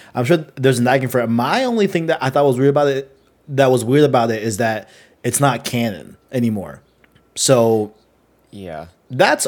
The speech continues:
Speaker 1: that has always confused me from the jump. It's like, why wouldn't they do, like, Knights of the High Republic, right? And, like, have it be, like, a spiritual successor, right? So that's the only
Speaker 2: Yeah.
Speaker 1: angle I can see it just, them just canning the whole thing. When it's like, guys, like, why are we putting this much effort into it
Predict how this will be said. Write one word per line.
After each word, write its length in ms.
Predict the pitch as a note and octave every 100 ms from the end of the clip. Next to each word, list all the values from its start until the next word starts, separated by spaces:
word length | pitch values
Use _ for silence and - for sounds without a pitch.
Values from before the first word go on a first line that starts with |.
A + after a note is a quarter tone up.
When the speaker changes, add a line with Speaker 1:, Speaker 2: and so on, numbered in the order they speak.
| -
Speaker 1:
that 360 | C3+ G3 C#4 C#3
has 180 | C#3+ -
always 360 | C#3 D3+ C#3+ C3+
confused 300 | C3 C3 B2
me 40 |
from 140 | B2+
the 80 | G#2+
jump. 380 | G2 A#2 F2+ -
It's 160 | G2 A#2+
like, 240 | G#2+ - - - -
why 160 | A2 B2+
wouldn't 160 | E3+
they 80 | D#3
do, 80 | D3+
like, 120 | C3+
Knights 280 | A#2+ C3+ C3
of 40 |
the 100 | B2
High 140 | A2 B2
Republic, 600 | A2+ A2 F#2 D#2 E2+ - -
right? 340 | A2+ G#2+ G#2+ _ -
And, 160 | A#2
like, 160 | A2+ G#2+
have 160 | B2+
it 80 | A#2
be, 80 | B2
like, 160 | A#2 G#2
a 60 |
spiritual 280 | - A#2+ A#2
successor, 580 | G2 G2 A2+ G2+ E2+ C#2+ _ G2+
right? 280 | F#2+ G2 - - -
So 520 | - B2 A2+ A2 A2
that's 280 | A#2 F#3 A#3+
the 60 | G#3
only 140 | F#3+
Speaker 2:
Yeah. 120 | D3
Speaker 1:
angle 260 | D#3+ E3 D3+
I 120 | B2
can 140 | D3+
see 240 | C#3 D#3+ D#3
it 80 | C3
just, 300 | B2+ - _ _
them 320 | B2+ A#2 B2+ A2+
just 160 | -
canning 360 | - A#2 A2+ A2
the 60 |
whole 140 | G#2 G2+
thing. 280 | A2 F#2 F#2
When 120 | G#2
it's 100 | G#2+
like, 120 | A2
guys, 260 | B2 A2 G#2
like, 140 | G#2
why 160 | A#2+ C#3+
are 20 |
we 80 | C#3+
putting 240 | D3 C3
this 160 | B2 B2
much 140 | A2
effort 240 | A2 A2 C3
into 220 | B2+ C3+
it 180 | C#3